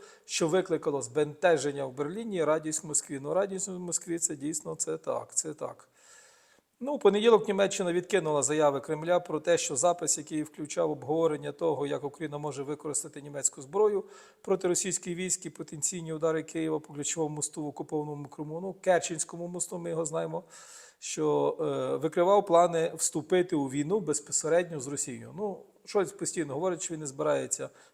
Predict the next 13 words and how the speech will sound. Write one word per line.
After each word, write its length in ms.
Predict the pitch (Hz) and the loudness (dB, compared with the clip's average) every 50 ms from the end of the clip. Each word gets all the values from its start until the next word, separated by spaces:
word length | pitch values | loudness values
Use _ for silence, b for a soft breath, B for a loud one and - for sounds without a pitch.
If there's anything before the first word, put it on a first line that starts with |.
| _ - | _ -8
надавати 420 | 165 143 147 147 147 139 143 151 | -6 -2 0 0 0 0 0 -4
крилаті 400 | - - 143 139 139 131 - 147 | -8 -6 -4 -4 -4 -4 -4 -8
ракети 380 | 139 127 - 143 135 - - 139 | -12 -10 -8 -10 -10 -8 -10 -2
Торус, 480 | - 220 220 214 202 190 - - - | 2 2 4 4 2 2 0 -2 -2
щоб 240 | - - - 160 139 | -2 -4 -6 -8 -8
не 80 | 147 147 | -8 -8
вступила 440 | 135 - 156 139 - 175 180 180 | -8 -8 -8 -6 -4 -4 -4 -4
Німеччина 600 | 151 139 139 143 147 143 - - 151 139 139 151 147 - | -4 -6 -6 -8 -6 -6 -8 -10 -8 -8 -10 -10 -10 -10
у 180 | - 160 151 156 | -10 -8 -8 -6
війну 400 | 151 131 139 143 135 139 147 143 | -6 -6 -6 -6 -6 -6 -8 -8
з 60 | 123 | -8
Росією. 400 | 131 135 - - - 107 98 - _ _ _ _ _ _ _ _ _ _ _ _ _ _ _ _ _ _ _ _ _ _ _ _ _ _ _ _ _ _ _ _ - | -6 -6 -6 -6 -8 -10 -16 -20 _ _ _ _ _ _ _ _ _ _ _ _ _ _ _ _ _ _ _ _ _ _ _ _ _ _ _ _ _ _ _ _ 4
Reuters. 500 | 214 214 185 151 - - - - - | 6 6 6 6 6 2 0 0 0